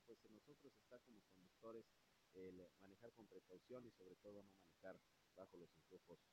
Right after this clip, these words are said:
del alcohol, eso es lo más importante. Pablo, pues te agradezco que nos hayas contestado la llamada y nos hayas vertido estas opiniones.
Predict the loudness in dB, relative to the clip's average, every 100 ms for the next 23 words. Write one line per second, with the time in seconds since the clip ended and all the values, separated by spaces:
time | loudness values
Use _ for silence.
0 | 0 2 2 4 6 8 6 0 -2 -2
1 | -6 -8 -8 -6 -2 -2 -2 -2 -4 2
2 | 8 8 8 4 8 10 8 6 6 8
3 | 6 6 -2 4 6 8 8 8 6 4
4 | 6 6 6 4 8 8 8 2 2 -4
5 | -8 6 6 8 4 4